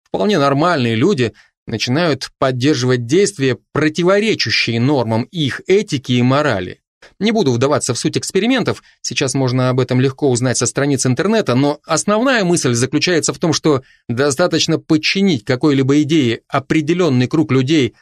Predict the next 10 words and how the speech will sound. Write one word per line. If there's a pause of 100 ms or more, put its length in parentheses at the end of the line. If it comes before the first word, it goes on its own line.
(120)
с
не
очень
крепкой
психологической
конституцией,
но
обладающих
определённой
властью,